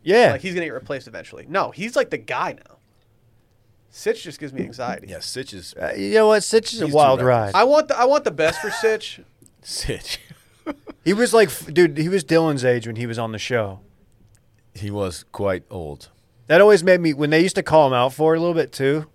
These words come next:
Speaker 1: I was like, "Oh, that's gotta hurt, man."
Speaker 2: Yeah, you can't do that.
Speaker 1: I'm like, "Okay, yeah,
Speaker 3: Don't do
Speaker 1: we
Speaker 3: the
Speaker 1: get it.
Speaker 3: Sitch
Speaker 1: He's,
Speaker 3: like
Speaker 1: like,
Speaker 3: that.
Speaker 1: forty-two."
Speaker 2: No one wants to get called out on vacation for being old.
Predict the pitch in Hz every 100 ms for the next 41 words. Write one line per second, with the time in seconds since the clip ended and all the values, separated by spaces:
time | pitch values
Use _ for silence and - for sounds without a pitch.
0 | _ _ _ - 131 135 - 147 147 117
1 | 135 170 - 127 107 123 165 120 113 320
2 | 254 359 370 359 320 453 220 143 120 117
3 | 160 170 165 180 208 160 165 156 143 156
4 | 196 156 110 151 175 170 - 175 180 180
5 | 165 143 160 254 359 311 277 262 240 -
6 | 208 214 208 180 - 180 196 165 151 160
7 | 147 139 175 - -